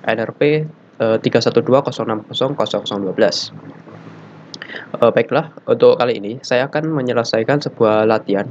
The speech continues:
dari modul struktur aplikasi Gigi dua yang sebelumnya sudah saya jelaskan.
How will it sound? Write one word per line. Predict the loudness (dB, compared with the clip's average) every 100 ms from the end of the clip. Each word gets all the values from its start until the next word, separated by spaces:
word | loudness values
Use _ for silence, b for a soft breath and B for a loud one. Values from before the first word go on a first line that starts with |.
| 0
dari | 2 4 4 2 B B B -2 0
modul | 4 4 4
struktur | 0 -4 0 0
aplikasi | 0 0 -2 -2 -6
Gigi | -4 -6 -6
dua | 0 2
yang | 2 -2
sebelumnya | -6 -2 -2 -2
sudah | -2 -2
saya | 0 0
jelaskan. | 0 0 0 -2